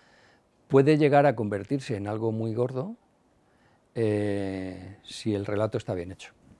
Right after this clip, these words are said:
y si la gente está dispuesta a escucharlo y a creerlo.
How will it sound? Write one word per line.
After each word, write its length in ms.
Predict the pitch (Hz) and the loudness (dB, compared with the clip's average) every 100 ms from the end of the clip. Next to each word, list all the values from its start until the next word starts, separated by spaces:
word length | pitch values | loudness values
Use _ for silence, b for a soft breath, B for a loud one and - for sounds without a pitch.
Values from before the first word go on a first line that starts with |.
| _ _ _ B B B - | _ _ _ B B B -4
y 100 | 120 | -2
si 300 | - 117 107 | 0 2 2
la 160 | 98 | 0
gente 260 | - 107 107 | -2 -6 -6
está 160 | - | -6
dispuesta 480 | 101 - 95 98 90 | -8 -8 -10 -6 -6
a 20 | |
escucharlo 520 | 90 - 92 101 101 113 | -6 -10 -10 -8 -4 -4
y 40 | |
a 60 | 90 | -4
creerlo. 380 | 95 87 - | -6 -10 -12